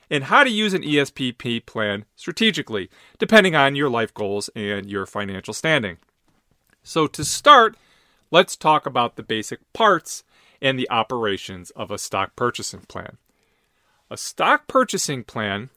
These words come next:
is the chance for employees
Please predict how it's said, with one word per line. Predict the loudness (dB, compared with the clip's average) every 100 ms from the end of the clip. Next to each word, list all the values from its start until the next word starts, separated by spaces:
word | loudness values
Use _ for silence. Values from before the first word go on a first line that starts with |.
| _
is | -6 -6
the | -6
chance | -8 -2 0 0 -2
for | 0 4 4 2
employees | -4 -6 -8 -2 2 2 2 0 -4